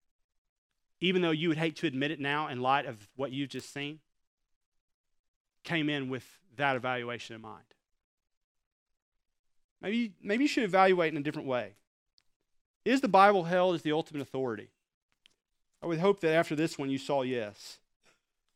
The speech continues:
Is Christ exalted as the head of the church, or is it some pastor and his prominence or power? Does the church focus on discipleship? Do they worship God? Is the message biblical?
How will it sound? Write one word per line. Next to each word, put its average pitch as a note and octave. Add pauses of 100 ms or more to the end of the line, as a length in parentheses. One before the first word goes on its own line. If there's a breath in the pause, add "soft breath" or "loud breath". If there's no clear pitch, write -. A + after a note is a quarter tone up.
(240)
Is F3+
Christ B3+
exalted F3
as D#3+
the D3+
head D#3+
of D3
the C#3
church, D#3
or C#3+
is C#3
it D3+
some D#3+
pastor D#3+
and C3+
his C#3
prominence D3+
or B2
power? A#2 (1500)
Does G3
the G3+
church -
focus G#3+
on G3
discipleship? F#3+
Do D#3
they B3+
worship A3
God? G3 (600)
Is C4+
the C4
message G#3+ (340)
biblical? F#3+